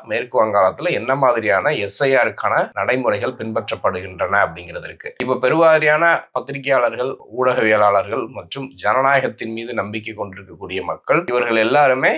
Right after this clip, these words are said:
ரெண்டாயிரத்தி பதினாலுல இருந்து மோடியையும் பாஜகவையும் விமர்சனம் பண்ணிக்கிட்டே வராங்க. ஏன்னா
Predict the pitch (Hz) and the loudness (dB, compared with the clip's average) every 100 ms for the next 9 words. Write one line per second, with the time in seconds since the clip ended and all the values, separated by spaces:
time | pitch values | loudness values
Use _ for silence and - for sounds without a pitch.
0 | - 113 139 131 127 113 107 127 127 110 | -2 2 2 2 -2 -2 2 4 4 2
1 | 104 104 127 196 143 117 123 117 117 202 | 2 0 -2 -6 -2 0 0 0 -2 0
2 | 156 107 113 107 110 104 170 196 107 113 | 2 4 4 2 0 0 -4 -8 -6 -4
3 | - 104 98 95 92 107 95 92 92 180 | -2 -4 -4 -6 -2 2 4 4 2 0
4 | - 110 113 | 2 0 2